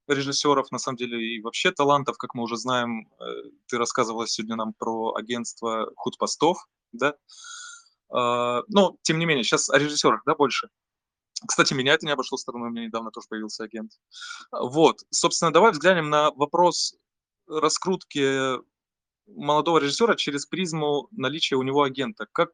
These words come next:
какую функцию вообще выполняет агент и к-, в какой момент появляется агент в жизни режиссера?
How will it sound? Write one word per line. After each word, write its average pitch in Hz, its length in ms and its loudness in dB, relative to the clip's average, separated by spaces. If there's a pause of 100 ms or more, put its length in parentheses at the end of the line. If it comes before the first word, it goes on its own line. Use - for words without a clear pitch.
какую 180 320 0
функцию 139 400 -4
вообще 131 220 0
выполняет 147 440 2
агент 220 400 2 (200)
и 143 720 0 (160)
к-, - 220 -4
в - 100 -20
какой - 280 4
момент 151 380 0
появляется 139 560 0
агент 135 320 -2 (140)
в - 340 -14
жизни 139 240 -2
режиссера? 127 680 4